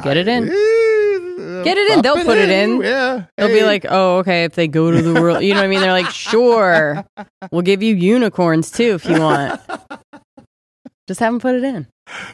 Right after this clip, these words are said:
Speaker 2: But what if they do it? 'Cause I watched
Speaker 1: That's
Speaker 2: the
Speaker 1: what I
Speaker 2: Wrexham
Speaker 1: mean.
Speaker 2: thing and, and watching those guys play, they got pretty high up, very far in that last cup thing that nobody's, you know,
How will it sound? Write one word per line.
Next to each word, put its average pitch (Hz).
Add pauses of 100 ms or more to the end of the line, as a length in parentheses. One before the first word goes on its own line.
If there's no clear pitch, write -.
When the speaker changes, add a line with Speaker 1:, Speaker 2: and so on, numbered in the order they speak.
Speaker 2:
But 151
what 214
if 339
they 254
do 208
it? 87
'Cause 135
I 165
watched 202
Speaker 1:
That's 302
Speaker 2:
the 370
Speaker 1:
what -
I -
Speaker 2:
Wrexham 349
Speaker 1:
mean. 127
Speaker 2:
thing 110
and, 110
and 117
watching 139
those 131
guys 104
play, 98 (380)
they 110
got 139
pretty 139
high 117
up, 117
very 98
far 82
in 85
that 90
last 92
cup -
thing 85
that 85
nobody's, 82
you 85
know, 73